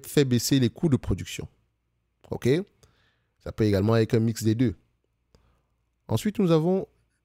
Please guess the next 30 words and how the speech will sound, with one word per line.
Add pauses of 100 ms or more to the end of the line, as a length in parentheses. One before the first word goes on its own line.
(720)
la
marge
ebitda.
C'est
bien
d'avoir
des
marges
brutes
qui
augmentent,
mais
est-ce
que
la
marge
ebitda
augmente ? (480)
La
marge
ebitda
ici
augmente. (280)
Donc, (160)
toute
croissance
de
revenus
ici, (640)
d'accord,